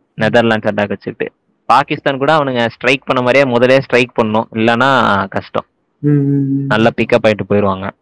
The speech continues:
Speaker 2: ம்.
Speaker 1: அதே சமயம் வில்லியம்சனும் இன்னைக்கு வராருன்னு நினைக்கிறேன், இல்ல?
Speaker 2: இல்ல, இல்ல, வில்லியம்சன்,
Speaker 1: இன்னைக்கு
Speaker 2: அஹ், ரூல்ட் அவுட் தான் இந்த மேட்ச்க்கு against-ஆ.
Speaker 1: ஆ, எப்படி, சரி, எப்படி இருந்தாலும் doesn't make a difference.
Speaker 2: ம்,
Speaker 1: அவங்களுக்கு
Speaker 2: ம்.
Speaker 1: நல்ல ஒரு சாலிட் சைடு இருக்கு நியூசிலாந்துக்கு.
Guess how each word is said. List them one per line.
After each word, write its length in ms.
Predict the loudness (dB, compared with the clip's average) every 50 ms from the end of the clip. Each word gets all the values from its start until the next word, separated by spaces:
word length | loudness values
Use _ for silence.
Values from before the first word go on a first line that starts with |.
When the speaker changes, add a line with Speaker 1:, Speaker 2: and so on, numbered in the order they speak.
| _ _
Speaker 2:
ம். 340 | -8 -4 -4 -2 -2 -2 -4 -6 -6 -12 _ _
Speaker 1:
அதே 260 | _ -2 0 0 0
சமயம் 400 | 0 0 -2 0 0 0 -2 -2
வில்லியம்சனும் 440 | -2 -2 0 0 -2 0 -2 -2 -2
இன்னைக்கு 260 | 0 0 2 2 2
வராருன்னு 180 | 4 2 2 0
நினைக்கிறேன், 360 | 0 -2 -4 -4 -4 -4 -2
இல்ல? 260 | 0 0 0 0 0 -4 -4 2
Speaker 2:
இல்ல, 280 | 4 6 8 8 8
இல்ல, 220 | 8 6 6 6 6
வில்லியம்சன், 760 | 6 6 6 6 4 2 0 -2 -2 -2 0 0 2 2 2
Speaker 1:
இன்னைக்கு 320 | 2 2 2 2 0 -2
Speaker 2:
அஹ், 340 | -2 -2 -6 -8 -6 -6 0
ரூல்ட் 260 | 2 4 4 4 4
அவுட் 200 | 2 0 -2 -2
தான் 140 | -4 -6 -4
இந்த 200 | -2 -2 -2 -2
மேட்ச்க்கு 340 | -2 -2 -4 -4 -6 -6 _
against-ஆ. 400 | -6 -6 -6 -8 -12 _ -16 -16 -16 -16 -18 _ _ _ _ _ _ _ _ _ _ _ _ _ _ _ _ _ _ _ _ _ _ _ _ _
Speaker 1:
ஆ, 80 | -16 -14 -10
எப்படி, 300 | -8 -8 -4 -4 -4 -6 -2
சரி, 260 | 0 0 0 2 0
எப்படி 260 | -2 -4 -2 0 0
இருந்தாலும் 300 | 2 4 4 2 2 2 2 0
doesn't 220 | 0 0 2 2
make 120 | 2 2
a 140 | 0 -2 -2
difference. 260 | -2 _ 0 0 0 -2 _ _ _
Speaker 2:
ம், 140 | -2 0 2
Speaker 1:
அவங்களுக்கு 680 | 2 4 4 4 4 4 4 4 2 2 2 0 0 -2
Speaker 2:
ம். 40 | 0
Speaker 1:
நல்ல 260 | 0 2 2 4 4
ஒரு 120 | 4 2 2
சாலிட் 320 | 2 2 2 2 0 -2 0
சைடு 180 | 0 2 2
இருக்கு 220 | 2 0 0 -2 -4
நியூசிலாந்துக்கு. 540 | -4 -6 -6 -6 -6 -6 -8 -8 -8 -8